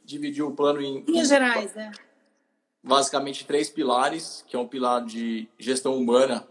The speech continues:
Speaker 1: né? Isso não daria pra não ser, é, da-, da-, dado o meu caminho, minha trajetória na área social. Então, é,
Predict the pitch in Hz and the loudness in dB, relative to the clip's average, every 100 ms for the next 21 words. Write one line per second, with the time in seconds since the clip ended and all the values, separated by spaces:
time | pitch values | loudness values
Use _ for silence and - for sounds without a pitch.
0 | - 120 117 - 113 - 120 117 117 117 | -6 -4 -4 -8 -12 -8 -4 0 2 2
1 | 117 117 117 110 - 123 127 _ _ _ | 0 -2 -2 -2 -2 -2 -2 _ _ _
2 | _ _ - 113 113 110 110 107 - - | _ _ -6 0 2 2 2 0 -6 -8
3 | 110 120 107 117 113 113 - 113 113 117 | 2 4 4 0 -2 -4 -2 -2 -2 -2
4 | 117 - 117 123 123 113 123 113 110 117 | -2 -2 -2 -2 -4 -4 -4 -4 -2 0
5 | 117 113 113 110 - 113 - 117 135 123 | 2 2 0 0 -2 -4 0 4 4 2
6 | - 117 117 - _ _ _ - 110 107 | -4 -6 -6 -14 _ _ _ -6 -2 2
7 | 107 | 2